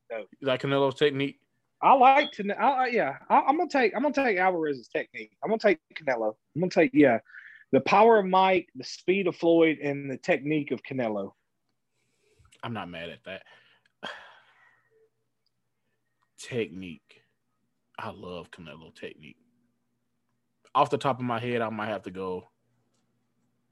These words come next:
Speaker 2: Floyd technique was hell too.
Speaker 1: Uh-huh.
Speaker 2: I gotta go.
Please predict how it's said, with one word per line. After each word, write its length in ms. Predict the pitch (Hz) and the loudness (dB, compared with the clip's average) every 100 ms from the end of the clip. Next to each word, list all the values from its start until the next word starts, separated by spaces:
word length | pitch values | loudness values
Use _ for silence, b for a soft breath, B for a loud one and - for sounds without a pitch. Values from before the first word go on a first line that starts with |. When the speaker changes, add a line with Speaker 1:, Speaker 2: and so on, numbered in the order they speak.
| _ _ _ _ _ _ B B B B B B | _ _ _ _ _ _ B B B B B B
Speaker 2:
Floyd 360 | - 143 143 117 | 2 6 6 4
technique 420 | 131 98 104 - | -4 -4 -8 -8
was 140 | - | -12
hell 260 | - 95 87 | -10 -8 -10
too. 340 | - 110 85 78 _ _ _ _ _ _ _ _ | -8 -8 -8 -14 _ _ _ _ _ _ _ _
Speaker 1:
Uh-huh. 380 | 131 127 123 139 139 - - _ _ _ _ _ _ _ _ _ _ _ _ _ _ _ _ _ _ - _ - - - _ _ - - - _ - _ _ _ _ _ b b _ - | -6 -6 -6 -12 -8 -8 -8 _ _ _ _ _ _ _ _ _ _ _ _ _ _ _ _ _ _ -20 _ -10 -10 -14 _ _ -20 -20 -20 _ -20 _ _ _ _ _ b b _ -4
Speaker 2:
I 100 | 131 | 2
gotta 240 | 135 160 | 2 2
go. 560 | 131 120 113 110 104 | 4 4 4 2 0